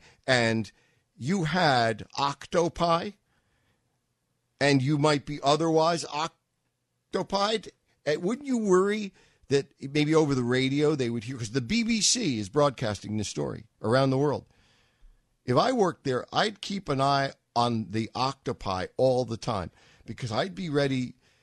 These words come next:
for the Inky story to inspire revolt in the other octopi. And before you know it, you've got octopi sucking across the floor in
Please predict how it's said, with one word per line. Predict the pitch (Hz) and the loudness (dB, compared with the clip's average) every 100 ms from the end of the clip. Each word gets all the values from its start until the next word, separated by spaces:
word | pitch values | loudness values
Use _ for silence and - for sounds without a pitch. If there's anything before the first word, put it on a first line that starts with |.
| _ | _
for | - 135 | 0 2
the | 120 120 | 2 0
Inky | 160 190 - 147 | 4 2 2 -4
story | - 127 110 98 95 - _ _ _ _ _ _ | -4 0 0 0 -2 -8 _ _ _ _ _ _
to | - 143 135 127 127 120 _ | -2 0 0 -2 -4 -8 _
inspire | 135 120 - - 175 175 131 117 113 _ _ - | -4 -2 0 2 2 2 2 0 -2 _ _ -4
revolt | 139 160 151 220 285 185 _ - _ _ _ _ _ _ | 0 2 6 6 6 2 _ -20 _ _ _ _ _ _
in | 147 143 | -6 -4
the | 135 | -2
other | 143 147 139 | 0 0 0
octopi. | 139 135 - 107 - 95 87 95 _ _ _ _ | -2 -4 -6 -8 -6 -6 -6 -12 _ _ _ _
And | 135 | 0
before | 131 135 202 226 | 0 0 4 4
you | 233 | 4
know | 220 196 | 4 6
it, | 170 180 _ _ _ | 4 0 _ _ _
you've | 139 160 | -6 -4
got | 151 170 - | 0 -2 2
octopi | 190 240 - 196 - 139 127 139 | 0 0 -4 -10 -2 0 2 0
sucking | 160 - - 269 247 262 233 | 0 0 2 2 0 -2 0
across | 240 240 233 220 208 | 0 2 2 2 0
the | - 220 | -6 -12
floor | 220 208 170 147 175 - _ _ _ _ _ _ | -6 0 2 2 -2 -10 _ _ _ _ _ _
in | 190 175 | 4 4